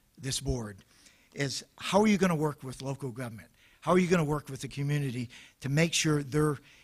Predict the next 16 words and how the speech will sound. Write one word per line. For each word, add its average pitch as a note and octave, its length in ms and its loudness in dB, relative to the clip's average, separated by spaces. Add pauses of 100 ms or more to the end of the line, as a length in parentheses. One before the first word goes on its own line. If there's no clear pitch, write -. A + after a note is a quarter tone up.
(120)
issues D3+ 400 0
are C3 180 -4
addressed B2 560 -6 (400)
and C3 160 -2
that C3+ 260 -2
we D3+ 220 4
are C#3+ 120 2
n-, C#3+ 300 -12
not D3+ 360 -2
harmed D3 420 -2
by B2 140 -6
the A2 80 -14
project? A#2 640 -12 (640)
And C#3 120 -4
so, D#3+ 300 4 (420)
uh, D3 200 0